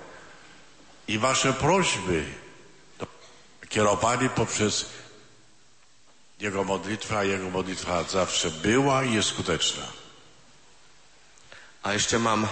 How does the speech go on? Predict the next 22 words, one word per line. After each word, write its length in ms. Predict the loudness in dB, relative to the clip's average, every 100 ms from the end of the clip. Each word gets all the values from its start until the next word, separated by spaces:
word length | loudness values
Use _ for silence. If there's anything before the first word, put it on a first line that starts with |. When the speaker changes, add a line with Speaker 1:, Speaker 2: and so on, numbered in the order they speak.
| -4
Speaker 2:
jednu 560 | -2 0 0 2 0 0 2
prosbu. 580 | 4 4 2 2 4 2 -4 -14 -16 -18 -6
Keď 180 | -2 0 -2 -4 -10 -10
budete 480 | -6 -2 -2 2 0 0 -12 -16 -14 -4
prechádzať 800 | 0 2 2 2 4 2 0 -2
mimo 360 | 0 2 2 2
tejto 320 | 0 0 0
sochy, 480 | 2 2 2 2 0 -4 -16 -18 -20 -4
prosím 460 | 0 2 2 2 4
vás, 440 | 4 2 0 -2
aby 220 | -4 -2
ste 220 | -2 0
na 160 | 2 2
neho 520 | 2 2 2 2 2 0
nezabudli. 800 | 0 2 2 2 0 2 -2 -2 -10 -20 -20 -20 -20 -20 -20 -12 0
On 320 | 2 4 2 0 -4 -10 -12
tu 120 | -6 -4
stojí 600 | -2 2 4 4 2 -4 -8
a 300 | -6 -4 -6 -10 -10
čaká 360 | -2 -2 2 2
na 160 | 2 0
vás. 480 | -2 -2 -4 -6